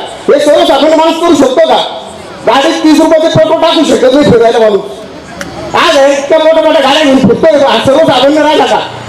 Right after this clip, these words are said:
हा सर्वसामान्य नाही. आणि तो इलेक्शन त्या लेवलला उभा राहिला, तर जनशक्ती विरुद्ध जनसामान्य माणूस.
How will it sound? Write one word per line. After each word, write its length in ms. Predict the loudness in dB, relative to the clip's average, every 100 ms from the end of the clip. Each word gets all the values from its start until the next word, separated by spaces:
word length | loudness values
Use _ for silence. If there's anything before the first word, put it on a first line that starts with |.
| -14 -12 -6 -2
हा 180 | 0 0
सर्वसामान्य 600 | 0 2 0 2 2 4
नाही. 500 | 4 4 2 0 -4 -12 -12 -12 -8 -8 -6 -6 -4 0
आणि 120 | 0
तो 500 | 2 4 2 0 0
इलेक्शन 480 | 2 0 0 0 2
त्या 160 | 2
लेवलला 320 | 2 2 2
उभा 160 | 2 2
राहिला, 240 | 2 0 -2 -6 -6 -2
तर 120 | 0 -2 -6 -6 0
जनशक्ती 520 | 0 2 0 0 2 2
विरुद्ध 280 | 0 0 0
जनसामान्य 640 | 0 0 0 0 2 2
माणूस. 220 | 0 -2